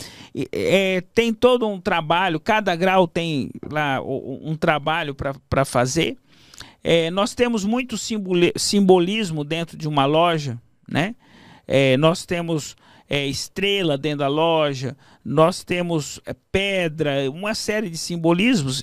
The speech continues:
e tem quem prepara. Quando nós, nós sagramos o templo, que nós consideramos sagrado, né, a sagração do templo. Então o ritual prepara tudo isso. Antes de entrar no templo, antes de entrar no templo,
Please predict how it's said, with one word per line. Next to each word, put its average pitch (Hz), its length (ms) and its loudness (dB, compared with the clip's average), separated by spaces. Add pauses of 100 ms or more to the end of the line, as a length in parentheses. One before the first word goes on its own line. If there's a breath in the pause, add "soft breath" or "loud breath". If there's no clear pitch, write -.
e 170 100 -2
tem 208 220 0
quem 233 180 -4
prepara. 180 640 -2 (520 loud breath)
Quando 330 340 4
nós, 233 360 2 (120)
nós 196 220 2
sagramos 247 760 2
o 202 60 0
templo, 135 480 -4
que - 80 -12
nós 165 180 4
consideramos 196 580 0
sagrado, 156 680 -2 (260)
né, 156 220 0
a 151 60 2
sagração 170 600 -2
do 180 100 -6
templo. 131 340 -6
Então 214 180 4
o 240 40 4
ritual 247 460 2
prepara 226 420 0
tudo 226 260 -4
isso. 160 300 -6
Antes 269 340 -2
de 220 100 -4
entrar 175 400 -2
no 143 100 -6
templo, 196 540 -6 (460)
antes 190 220 2
de - 80 0
entrar 127 300 2
no 110 100 0
templo, - 420 -8